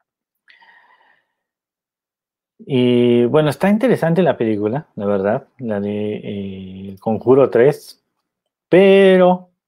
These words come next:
como que es un poquito repetitiva con los otros casos en cuestiones de las posesiones, de, de, de que, pues, bueno, tienen que, eh, pues, enfrentar a los demonios y todo esto, ¿no?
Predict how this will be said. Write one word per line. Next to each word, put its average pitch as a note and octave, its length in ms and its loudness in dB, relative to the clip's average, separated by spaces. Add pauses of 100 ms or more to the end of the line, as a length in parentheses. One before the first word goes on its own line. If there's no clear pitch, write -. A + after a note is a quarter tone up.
(400)
como C#3 240 -6
que E3 160 0
es E3+ 140 -8
un F#3 160 -2
poquito F3+ 440 -6
repetitiva C3 680 -4
con A#2 140 -10
los G2 120 -12
otros B2 260 -10
casos A#2 260 -8
en A2 100 -10
cuestiones A2+ 400 -10
de G2+ 100 -6
las F2+ 140 -14
posesiones, G2+ 680 -14 (800)
de, A2 640 0
de, G2 320 -6
de F#2+ 180 -12
que, G2+ 140 -10
pues, G2+ 240 -4
bueno, B2 420 -2
tienen B2+ 300 -2
que, A#2+ 400 2
eh, - 560 -14 (420)
pues, A2 600 -6
enfrentar A2+ 680 -2
a C3+ 60 0
los A2 180 -2
demonios A2 520 -4
y G2+ 40 -20
todo G2 280 -8
esto, - 240 -20
¿no? C3 240 -14